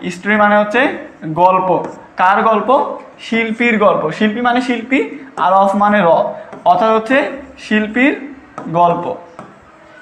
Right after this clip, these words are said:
তো শিল্পীর গল্প মূলত হচ্ছে আজকে আমরা পড়ব। তার যেই বিবাহিত জীবনে বা বয়ঃসন্ধিকালে বিয়ের পরে সে যে প্রবলেমগুলো face করতো, বা এই যে তার, আহ,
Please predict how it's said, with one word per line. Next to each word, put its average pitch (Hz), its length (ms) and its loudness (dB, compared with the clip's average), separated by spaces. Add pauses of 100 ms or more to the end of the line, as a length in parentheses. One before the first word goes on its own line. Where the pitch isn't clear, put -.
(3000)
তো 247 300 2
শিল্পীর 254 460 0
গল্প 240 240 2 (140)
মূলত 247 220 0
হচ্ছে 233 200 2
আজকে 196 260 2
আমরা 220 200 4
পড়ব। 214 460 0 (220)
তার 196 300 4
যেই 220 300 2
বিবাহিত 208 560 0
জীবনে 202 460 0
বা 170 200 2
বয়ঃসন্ধিকালে 214 720 2
বিয়ের 196 280 2
পরে 208 340 0 (200)
সে 196 140 2
যে 208 100 0
প্রবলেমগুলো 202 600 0
face 202 260 0
করতো, 202 460 2 (260)
বা 180 500 2
এই 185 160 2
যে 202 120 0
তার, 202 280 4
আহ, 160 380 4